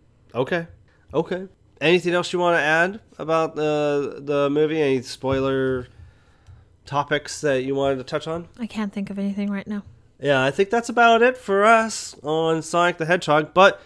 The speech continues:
Speaker 1: what did you think of the movie? Did it meet your expectations?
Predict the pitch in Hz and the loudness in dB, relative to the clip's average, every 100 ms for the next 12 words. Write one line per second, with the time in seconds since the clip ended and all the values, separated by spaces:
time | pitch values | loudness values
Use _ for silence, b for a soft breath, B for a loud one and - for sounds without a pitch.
0 | b b b b b - 254 285 269 349 | b b b b b 0 0 0 4 4
1 | 453 208 156 120 - 139 139 131 127 120 | 6 4 4 2 2 6 8 8 6 2
2 | 113 120 113 107 104 131 190 226 b b | -4 -4 -2 -2 -2 2 2 2 b b
3 | b b - 143 160 180 131 143 147 143 | b b -2 2 4 4 2 0 4 6
4 | 151 151 - 139 - 185 214 262 269 277 | 4 2 -6 -6 -2 -2 -2 -6 -6 -8